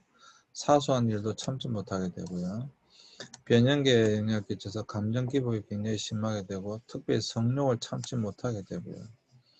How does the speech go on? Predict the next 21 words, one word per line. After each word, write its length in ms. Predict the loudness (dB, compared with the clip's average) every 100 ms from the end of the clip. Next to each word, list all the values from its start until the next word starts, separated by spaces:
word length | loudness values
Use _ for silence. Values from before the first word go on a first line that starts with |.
| _ -20 -20 -14 0
해마에 340 | 4 6 6 6
영향을 260 | 4 2 2
끼쳐서 520 | -2 -2 -4 -4 -2
기억이 360 | 6 6 8 4
나지 320 | 2 2 0
않거나 720 | -2 -4 -2 -2 0 -2 -4 _ _ -16 -14 -16 -10
필름 440 | 4 8 8 6 2
끊김 720 | 2 2 0 0 4 4 4
현상이 600 | 4 4 2 2 2 2
일어나게 480 | 0 -2 -4 -4 -6 -6
되고요. 540 | -8 -6 -6 -6 -8 -12 _ _ -20 _ -12
손에 540 | -4 0 2 4 4
영향을 300 | 4 2 -2
끼쳐서 540 | -4 -6 -6 -4 -2 -2
비틀비틀 640 | -6 4 6 8 6 4 2
걷고, 760 | -4 -10 -8 -6 -2 -4 -4 -8 _ -20 _ 2
두정엽에 560 | 6 8 6 4 0 -2
걸쳐서 520 | -4 -4 -8 -4 -2
마-, 340 | 2 4 4 2
감각이 520 | 2 4 6 6 4
무뎌지고요. 840 | 2 2 0 0 -4 -4 -4 -6